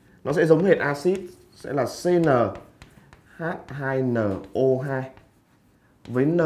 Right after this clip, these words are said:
lớn bằng hai. Axit thì N lớn bằng một thôi, nhưng mà ester N lớn bằng hai. Bởi vì sao?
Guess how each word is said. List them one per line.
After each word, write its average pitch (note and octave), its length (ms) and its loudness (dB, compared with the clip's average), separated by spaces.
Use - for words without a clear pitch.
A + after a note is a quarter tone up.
lớn A2 360 -4
bằng C3+ 120 -4
hai. B2+ 360 -8
Axit G#3+ 380 -2
thì F3+ 60 -2
N C#3+ 40 0
lớn B2+ 260 2
bằng D3 180 -2
một A#2+ 180 2
thôi, C#3+ 180 -2
nhưng D3 180 -2
mà B2 60 -2
ester C3 420 -6
N A#2+ 40 -6
lớn G#2 300 -4
bằng A#2+ 120 -8
hai. A#2 300 -10
Bởi C3 120 0
vì C#3+ 120 2
sao? - 340 0